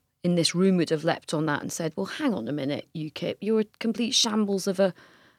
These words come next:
of a party 'cause you're letting all these people say all these things." You know, we, we bared down, you know, all of us, you know, we might be on slightly different sides of it, but, you know, we were all cracking on saying, "You, you can't run a political party like that. Why is it good for the goose but not for the gander when it comes to Labour?"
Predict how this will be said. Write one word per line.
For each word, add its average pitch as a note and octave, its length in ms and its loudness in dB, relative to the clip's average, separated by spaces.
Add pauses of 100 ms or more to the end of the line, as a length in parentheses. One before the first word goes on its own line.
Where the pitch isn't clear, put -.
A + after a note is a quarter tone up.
of F3+ 120 0
a G3+ 60 4
party D4 440 -2
'cause F#3+ 180 -2
you're G#3 100 0
letting A3 260 2
all G#3 120 0
these G3+ 220 0
people G3 360 -6
say C4 220 0
all B3+ 140 6
these F3+ 220 -4
things." E3+ 220 -2
You F#3+ 60 -2
know, F#3+ 80 2
we, A#3 300 4 (520)
we A#3+ 200 4
bared G#3 360 4
down, F3+ 420 4
you F#3+ 100 4
know, F3 180 2 (240)
all B3 280 8
of E3+ 120 6
us, - 220 0
you F#3 80 0
know, F3+ 60 2
we A3 140 4
might G3+ 220 4
be F#3+ 140 2
on E3+ 100 4
slightly - 280 -2
different - 340 -4
sides F#3 280 -2
of E3+ 40 -8
it, F3 40 -6
but, - 80 -2
you - 40 -2
know, F3+ 80 2
we G#3+ 160 0
were G#3 100 4
all B3 140 6
cracking F#3 460 0
on E3+ 180 2
saying, F3 240 2
"You, F3 160 -2
you G#3 120 -6
can't - 280 -2
run D#3 160 -2
a C#3+ 80 -2 (140)
political - 480 -8
party C#3+ 400 -10
like - 180 -8
that. A#3 300 -6 (580)
Why A3 160 4
is B3+ 140 2
it G#3+ 160 0
good A3+ 160 0
for F#3+ 100 -8
the G3+ 80 -2
goose G3 240 0
but - 140 -6
not F3 160 -4
for F#3 80 -8
the E3+ 80 -6
gander E3 340 -2
when D3+ 120 -4
it A3+ 100 -10
comes D#3+ 240 -8
to - 80 -12
Labour?" D#3 500 -8